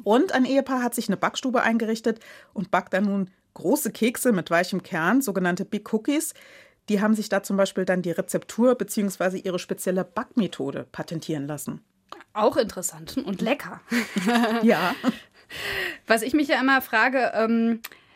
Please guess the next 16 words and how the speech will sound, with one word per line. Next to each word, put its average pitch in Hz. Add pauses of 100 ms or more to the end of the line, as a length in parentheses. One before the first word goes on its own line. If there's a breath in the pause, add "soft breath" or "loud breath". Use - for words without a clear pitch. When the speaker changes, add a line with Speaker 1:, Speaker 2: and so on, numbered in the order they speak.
(160 loud breath)
Speaker 2:
wie 240
kommt 262
man 208
denn 175
auf 160
diese 175
Ideen? 208
Ähm, 196
wie 226
kommen 233
die 220
Erfinder 254
auf, 214
äh, 214
ihre 233
Ideen? 226